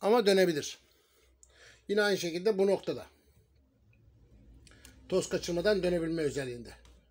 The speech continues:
Burası. Bakın. Burada ek havalandırma deliği var.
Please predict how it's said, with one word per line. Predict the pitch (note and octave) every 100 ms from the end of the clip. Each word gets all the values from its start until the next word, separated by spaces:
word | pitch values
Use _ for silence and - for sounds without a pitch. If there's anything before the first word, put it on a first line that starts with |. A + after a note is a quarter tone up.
| _
Burası. | D3+ C#3 - - _ _ _ _
Bakın. | C3 D3 A3+ _ _ _ _ _ _ _ _ _ _ _ _ _ _ _ _ _ _ _ _ _ _
Burada | F3 E3+ F3 D#3+
ek | F3+ F3+
havalandırma | E3+ E3 E3 D#3+ D#3+ D#3
deliği | D3 C#3 C3+
var. | D3 -